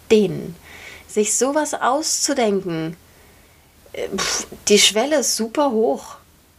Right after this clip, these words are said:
Also natürlich gibt's genügend AnwältInnen, die sagen, „Ja, und, äh, es sind so, so viele, die sich das ausdenken.“ Ja, liegt vielleicht daran, dass ihr genau StrafverteidigerInnen nur für TäterInnen von Sexualstraftaten seid. Dass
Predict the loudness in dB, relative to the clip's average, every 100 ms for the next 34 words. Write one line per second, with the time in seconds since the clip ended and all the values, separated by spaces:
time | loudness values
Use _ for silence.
0 | _ -20 0 0 2 0 0 -2 0 0
1 | -2 0 2 4 2 2 0 4 2 2
2 | 2 4 4 2 0 0 2 4 2 2
3 | 0 -2 -2 -2 -2 -8 -14 -4 0 0
4 | 2 2 4 4 2 0 0 2 2 2
5 | 2 2 -2 2 0 2 0 2 -2 0
6 | 0 4 4 4 0 0 0 2 2 2
7 | 2 0 -2 0 2 2 0 2 4 2
8 | 0 0 0 0 2 2 4 4 2 2
9 | 2 2 2 2 0 2 2 0 -8 -14
10 | -2 -2 2 2 2 2 2 0 -2 -2
11 | 0 -2 -2 0 0 2 2 2 0 -12
12 | -16 -16 -12 -2 -2